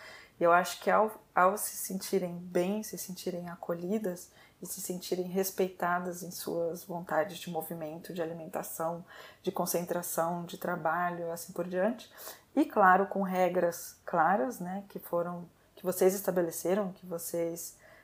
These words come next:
ah, inclusive juntos, é, fizeram viver na sala de aula, eu sentia que as crianças estavam felizes de arrumar a sala de aula pra almoçar. Inclusive, se um deles não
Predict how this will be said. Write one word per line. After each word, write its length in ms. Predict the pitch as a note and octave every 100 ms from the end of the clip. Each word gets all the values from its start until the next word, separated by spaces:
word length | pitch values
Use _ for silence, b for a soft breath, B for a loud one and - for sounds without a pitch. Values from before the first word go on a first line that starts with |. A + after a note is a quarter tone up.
| b
ah, 480 | E3+ E3+ E3 - - -
inclusive 400 | - E3+ F3+ F#3
juntos, 720 | E3+ F3+ G#3+ G#3+ F3 - - -
é, 500 | E3+ E3+ E3+ E3 E3 - b b b -
fizeram 440 | F3 F3 F3 F3+
viver 500 | F3 F#3 F3+ F3+ G3+
na 120 | G3 F3
sala 240 | F3 E3+
de 100 | F3+
aula, 240 | F3 A3+ - B B -
eu 80 |
sentia 260 | F#3+ G3 G#3
que 80 | A3+
as 100 | G#3+
crianças 280 | G3 G3+ A3
estavam 380 | - G3+ A#3+
felizes 960 | - - C4+ C#4 A#3 A#3+ F#3 D#3+ - - G#3
de 400 | F3 F3+ E3 -
arrumar 340 | E3+ F3 F3 E3+
a 40 |
sala 300 | - E3+ E3+
de 120 | F#3
aula 300 | F3 F3+ G#3
pra 240 | A3+ A3 G#3+
almoçar. 580 | B3 C4+ - F#3+ F#3+ B B B B -
Inclusive, 920 | G#3 G#3+ A3+ G3 G3+ C4 D4 A#3 F#3 F#3
se 400 | - A3 A#3 - -
um 260 | A3 B3 C#4
deles 460 | A3 G#3+ G3+ F#3 F#3
não 240 | F#3+ G3+